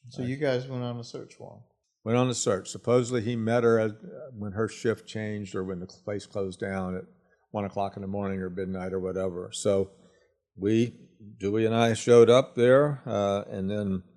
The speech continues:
Speaker 2: laid in wait for him in Saint Petersburg on the beach until we finally found this guy, Arnie, and talked to him on the beach, and to make a long story short, got him eventually to agree that he'd let us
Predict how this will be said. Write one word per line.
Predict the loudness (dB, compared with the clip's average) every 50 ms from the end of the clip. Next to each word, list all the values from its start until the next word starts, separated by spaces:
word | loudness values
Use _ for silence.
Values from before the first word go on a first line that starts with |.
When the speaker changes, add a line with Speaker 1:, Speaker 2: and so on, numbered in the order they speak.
| _ _ _ _
Speaker 2:
laid | 6 8 10 10 10
in | 8 6 6 6
wait | 8 8 8 6 4
for | -2 -2 0 0 2 0
him | 0 -2 -2
in | -2 -4 -4 -6 -8 -12
Saint | -8 -6 -6 -6 -6 -4
Petersburg | -2 -2 -2 -2 -2 -4 0 2 4 4 4 2
on | 0 -2 -4
the | -6
beach | 0 2 4 4 4 2 0 -6
until | -10 -4 -2 0 0 2 2
we | 2 0 0 -2 -4 _ _
finally | -8 -6 -6 -4 -4 -6 -6
found | -6 -4 -4 -4 -4 -4 -4
this | -4 -6 -6 -6
guy, | -6 -6 -6 -6
Arnie, | -6 -6 -6 -6 -6 -4 -4 -4
and | -4 -6 -10 -14 -20 -20 _ _ _ _ _ _ _ _ _ -6
talked | -2 -2 -2 -2 0
to | 0
him | 2 2 2
on | 0 0 0
the | -2 -2
beach, | 0 0 2 2 2 0 -4 -10 -8
and | -6 -6 -4 -6 -6 -8 -10 -12 -14 -14 -12
to | -10
make | -8 -8 -6 -4
a | -2
long | 0 2 2 2 2 2
story | 0 -2 -2 0 0 0
short, | 0 -2 -2 0 0 0 0 -2
got | -6 -8 -6 -6
him | -6 -6 -6 -8
eventually | -8 -6 -8 -8 -8 -6 -8 -8
to | -6 -4 -4 -4
agree | -4 -4 -2 0 2 2 0
that | 0 -4 -6 -4 -4
he'd | -6 -6 -6 -6
let | -4 -4 -2
us | -2 -4 -6 -8 -14 -16